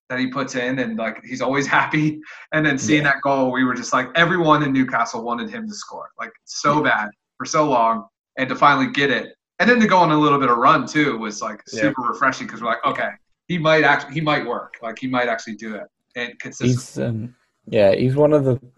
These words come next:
Speaker 2: the, the players that actually benefited from the cup run. Um,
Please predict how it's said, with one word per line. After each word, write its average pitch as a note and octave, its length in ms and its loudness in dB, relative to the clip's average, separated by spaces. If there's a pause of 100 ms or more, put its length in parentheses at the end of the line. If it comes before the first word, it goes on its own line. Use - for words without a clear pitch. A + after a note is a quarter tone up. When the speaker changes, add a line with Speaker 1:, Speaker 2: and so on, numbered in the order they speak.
(140)
Speaker 2:
the, A2+ 420 4
the G#2+ 100 -2
players A2 380 4
that - 160 -2
actually G#2 300 -4
benefited G#2 600 0
from G#2+ 200 -6
the G2 60 -8
cup - 280 -6
run. A#2 220 0 (340)
Um, G2 400 -4